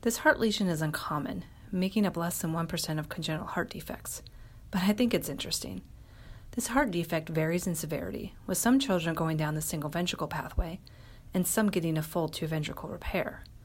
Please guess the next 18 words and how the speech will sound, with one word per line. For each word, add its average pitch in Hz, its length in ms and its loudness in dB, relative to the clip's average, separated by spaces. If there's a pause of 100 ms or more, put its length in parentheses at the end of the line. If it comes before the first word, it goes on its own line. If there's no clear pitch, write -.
(680)
We'll 202 80 2
talk 320 240 6
about 185 240 6
why 165 180 2
that 160 180 2
is - 440 -2
and 165 200 0
what 175 240 0
that 175 160 0
means 170 280 0
for - 80 -4
our 160 60 0
management 160 420 -2
in 165 60 -4
the 151 80 -4
I - 100 -8
C 170 220 -2
U. 170 180 -2